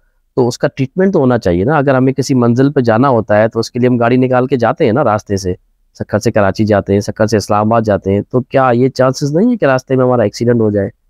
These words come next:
साइड इफेक्ट है ना ये भी, रोड पे निकलने से होता है, घर पे बैठे हैं, अर्थक्वेक आ जाए,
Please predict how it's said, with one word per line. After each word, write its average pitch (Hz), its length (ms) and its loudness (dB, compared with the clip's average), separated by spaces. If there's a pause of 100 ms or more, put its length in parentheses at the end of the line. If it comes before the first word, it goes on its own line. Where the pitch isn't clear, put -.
(120)
साइड 135 200 0
इफेक्ट 156 260 -2
है 90 60 -2
ना 127 100 0
ये 208 180 0
भी, 170 160 -6 (260)
रोड 123 200 2
पे 135 120 -2
निकलने 120 380 0
से 113 120 -4
होता 107 220 -2
है, 104 140 -4 (600)
घर 123 140 2
पे 135 140 0
बैठे 117 260 2
हैं, 110 80 4
अर्थक्वेक 117 400 0
आ 107 120 2
जाए, 98 260 -2